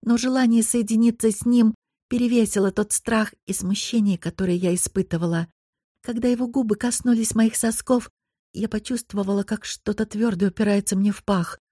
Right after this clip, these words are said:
Дав волю своему любопытству, я пустила свою руку и, проникнув в брюки, впервые прикоснулась к мужскому естеству. Я провела пальцами по всей его длине, с интересом отмечая шелковистую текстуру.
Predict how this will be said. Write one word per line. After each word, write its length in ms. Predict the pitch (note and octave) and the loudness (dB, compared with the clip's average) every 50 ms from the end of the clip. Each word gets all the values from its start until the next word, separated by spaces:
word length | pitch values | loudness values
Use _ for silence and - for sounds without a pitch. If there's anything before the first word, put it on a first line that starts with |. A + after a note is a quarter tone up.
| _ _ _ _ _ _ _ - | _ _ _ _ _ _ _ -8
Дав 300 | - F3 E3+ F3+ - - | -4 -4 -2 -4 -4 -6
волю 320 | F3+ F#3+ G3 G3 F3+ F3 | -4 -2 -2 -2 -2 -2
своему 320 | E3+ - - F3+ F3 F3+ F#3 | -4 -2 0 0 2 2 2
любопытству, 720 | F#3+ F3+ F#3 F#3+ F#3 - A3+ A3+ - - - G3 F#3+ F3+ - _ _ _ _ _ _ _ _ | 2 2 2 0 0 0 -2 -2 -2 -2 0 0 0 0 -2 _ _ _ _ _ _ _ _
я 160 | - G3+ G#3+ | -6 -6 -4
пустила 400 | G#3+ - G#3+ - - A#3 A3+ A3+ | -4 -6 -8 -6 -2 -2 -2 0
свою 300 | G#3+ - A3 A3 A3 A3 | 0 0 0 2 2 2
руку 400 | A3+ A#3+ A#3 - - G3+ F#3+ - _ _ _ _ _ _ _ | 2 2 0 0 0 -2 -2 -2 _ _ _ _ _ _ _
и, 80 | - - | -14 -12
проникнув 600 | - - D#3+ F#3 F#3 G3 G3+ - - G3+ G3 F#3+ | -10 -8 -6 -2 -2 -2 -2 -2 -2 -2 -2 -2
в 60 | G3 | -2
брюки, 500 | G3 A3 A3+ A3 G#3 - - G3+ F3 E3 - _ | -2 0 0 0 0 0 0 -2 -2 -2 -4 _
впервые 580 | - - _ - B3 B3 A#3 A3 B3 A#3+ G#3 F#3 | -20 -20 _ -6 -6 -6 -4 -2 0 0 0 0
прикоснулась 720 | - - G3+ - - F3 F#3+ - - - G#3 G3 F3+ F3 - | 0 -2 -4 -2 -2 -2 -2 -2 -2 0 0 0 0 0 -2
к 80 | - - | -2 -2
мужскому 520 | F3 F3+ - - - - G#3 F#3 F3 F3+ | -2 -2 -2 -4 -4 -2 0 0 0 0
естеству. 920 | F3+ E3 F#3 E3 - - - F#3+ F3+ - - - F#3 F3+ F3+ D#3+ D3+ F3 - _ _ _ _ _ _ _ _ _ _ _ _ _ | 0 -2 -2 -4 -4 -4 -4 -4 -4 -6 -8 -8 -4 -2 -2 -2 -2 -4 -8 _ _ _ _ _ _ _ _ _ _ _ _ _
Я 120 | - F3+ F#3+ | -8 -8 -8
провела 380 | - - F#3+ F#3 F#3 F#3 F#3+ | -6 -6 -6 -4 -4 -4 -6
пальцами 520 | F#3 - G3+ G3+ F#3 F3+ - - F#3 F3+ F3+ | -6 -4 -4 -4 -4 -4 -4 -4 -4 -4 -4
по 140 | - - F#3 | -4 -6 -6
всей 240 | - - - G3+ | -6 -4 -4 -2
его 140 | G3 F3+ F3+ | -2 -2 -2
длине, 480 | F#3 F#3+ F#3+ G3 G3 G#3 A3+ A#3 A3 - _ _ _ _ _ _ _ _ - | -2 0 0 2 2 4 2 2 0 -2 _ _ _ _ _ _ _ _ -6
с 140 | - - | -2 0
интересом 500 | A3+ G#3+ A3 A#3+ A#3 B3+ B3 - A3+ A3 | 0 0 0 -2 -2 -2 -2 0 0 0
отмечая 440 | A#3 A3+ - A3 G#3 - - A3 G#3+ | 0 0 0 0 0 0 0 0 0
шелковистую 720 | G3+ - G3 F#3+ - - G3 F#3 F#3+ F#3 - - - G3 | 0 -2 -4 -4 -2 -2 -2 0 -2 -2 -4 -4 -4 -4
текстуру. 800 | - - G#3 - - - - - G#3 F3+ E3+ D3+ D#3+ D#3+ D#3 - | -2 -4 -4 -4 -6 -8 -2 0 2 2 2 2 2 0 -2 -4